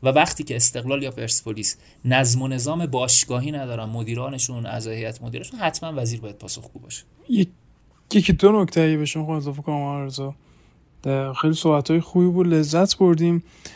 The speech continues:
Speaker 2: یکی دو نکته که من راجع به پرسپولیس خیلی به چشم میاد اینه که،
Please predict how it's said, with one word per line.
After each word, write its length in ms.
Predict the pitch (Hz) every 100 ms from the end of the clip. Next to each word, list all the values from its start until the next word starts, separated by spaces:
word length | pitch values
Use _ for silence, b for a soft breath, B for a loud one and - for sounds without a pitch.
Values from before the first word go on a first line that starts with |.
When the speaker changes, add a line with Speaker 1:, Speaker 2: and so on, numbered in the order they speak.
| B -
Speaker 2:
یکی 200 | 165 175
دو 180 | 196 233
نکته 360 | 226 175 202
که 120 | 185
من 60 | 196
راجع 220 | 180 170
به 60 | 180
پرسپولیس 400 | 170 151 156 160
خیلی 180 | 165 151
به 100 | 143
چشم 400 | - 143 147 143
میاد 260 | 143 165
اینه 200 | 180 180
که، 320 | 175 180 180